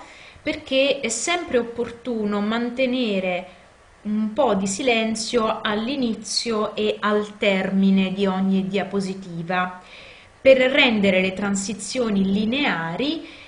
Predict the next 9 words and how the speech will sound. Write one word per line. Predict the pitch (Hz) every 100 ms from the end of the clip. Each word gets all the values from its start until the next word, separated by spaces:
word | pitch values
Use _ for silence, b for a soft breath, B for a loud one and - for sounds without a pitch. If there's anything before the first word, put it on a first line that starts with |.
| B B
e | 277
per | 277 277
assicurarsi | 254 - 294 320 339 254 214 - - 240 202
di | 190 208
non | 220 285 311
eliminare | 262 220 214 220 226 220 175 175 175
commenti | 170 190 196 233 226 220 226
audio | 214 202 196 190 190 180 180
udibili | 240 202 220 220 180 208 214 214 247 302 -